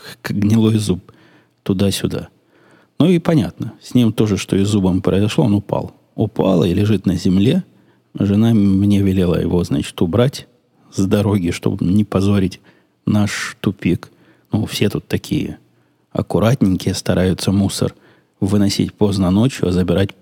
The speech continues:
поз-, рано утром, ну, кроме нас, чтобы внешний вид окружающего не нарушать. А, а тут у нас ящик почтовый валяется. Оттащил я этот ящик почтовый, и на следующий день пошла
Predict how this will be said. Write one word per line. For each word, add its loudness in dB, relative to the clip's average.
поз-, 0
рано 2
утром, 0
ну, -2
кроме 2
нас, -6
чтобы -2
внешний 2
вид 0
окружающего 0
не 2
нарушать. -2
А, -4
а 0
тут 2
у 4
нас 0
ящик 0
почтовый -2
валяется. -2
Оттащил 0
я 2
этот 2
ящик 0
почтовый, 0
и 2
на 0
следующий -2
день 2
пошла -2